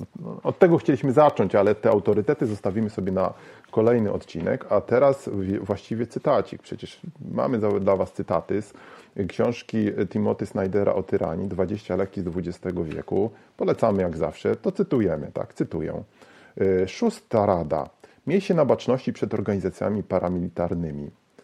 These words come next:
Kiedy uzbrojeni ludzie, którzy zawsze twierdzili, że sprzeciwiają się systemowi, zakładają mundury i zaczynają maszerować z pochodniami i zdjęciami przywódcy, koniec jest bliski. Gdy popierające przywódcę bojówki mieszają się z policją, wojskiem, jest już po wszystkim.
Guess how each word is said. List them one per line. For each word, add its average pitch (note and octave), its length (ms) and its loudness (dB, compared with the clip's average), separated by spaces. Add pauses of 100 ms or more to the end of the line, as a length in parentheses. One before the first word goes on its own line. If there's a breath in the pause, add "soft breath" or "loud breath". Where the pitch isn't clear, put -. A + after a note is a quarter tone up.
(480 soft breath)
Kiedy - 180 0
uzbrojeni D3 540 6
ludzie, G#2+ 520 4
którzy F#2+ 320 -4
zawsze B2+ 360 -2
twierdzili, A2+ 560 0
że F#2+ 140 0
sprzeciwiają G#2 540 -4
się G2+ 160 -4
systemowi, G2 540 -2
zakładają F#2+ 520 2
mundury F#2 420 0
i F2+ 40 0
zaczynają F#2+ 480 -2
maszerować G2 580 -2
z - 60 -20
pochodniami F#2+ 800 -2 (540 loud breath)
i B2 100 -2
zdjęciami F#2+ 600 0
przywódcy, F2 600 -4
koniec F2+ 420 -4
jest C3+ 140 0
bliski. E3+ 520 -2 (380 loud breath)
Gdy A#2 160 2
popierające A2 720 0
przywódcę F#2 540 -4
bojówki F2+ 480 -4
mieszają A#2 360 -2
się G#2+ 180 -4
z - 80 -12
policją, F2+ 560 -4
wojskiem, F#2+ 500 -2
jest C3+ 360 -4
już F2 220 -8
po G#2+ 140 -6
wszystkim. - 600 -10